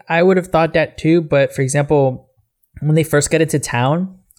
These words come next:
because there's, the surroundings are colored so, like, differently and more, I guess, naturalistic, they stick out. And I think that's, like, a visual comedy element.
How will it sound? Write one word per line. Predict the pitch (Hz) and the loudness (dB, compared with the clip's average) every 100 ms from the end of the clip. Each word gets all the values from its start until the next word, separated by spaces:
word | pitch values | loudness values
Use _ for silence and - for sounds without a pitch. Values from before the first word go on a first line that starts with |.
| 147 | -6
because | 143 - 143 143 143 127 | -6 0 2 2 0 0
there's, | 135 127 - - - | 0 0 -2 -10 -10
the | 131 127 117 110 | -6 0 0 0
surroundings | 107 - 127 113 123 135 151 165 - | 0 -2 0 0 0 -2 -4 -4 -4
are | 143 | -4
colored | 123 - 131 127 123 | -2 -2 -2 -2 -2
so, | - - 127 127 127 | -4 0 0 2 0
like, | 123 113 - | 0 -2 -4
differently | - 120 147 147 | -8 -4 -4 -2
and | 131 | -2
more, | 123 120 123 123 120 113 - _ _ _ | -2 2 2 4 2 0 -6 _ _ _
I | 127 | -2
guess, | 123 120 | -2 -2
naturalistic, | 120 120 113 117 120 175 185 - _ _ | -4 -4 -2 -2 0 -4 -4 -10 _ _
they | 131 127 | -2 -2
stick | 135 139 120 | 0 -2 0
out. | 107 147 - _ _ _ _ _ _ | 0 0 -2 _ _ _ _ _ _
And | 143 135 | -2 -2
I | |
think | 127 131 | 0 0
that's, | 123 | 0
like, | 131 | 0
a | 120 | 0
visual | 110 113 120 | 0 0 0
comedy | 110 110 107 127 | -4 -4 -6 -4
element. | 139 165 185 196 | -2 -2 -4 -6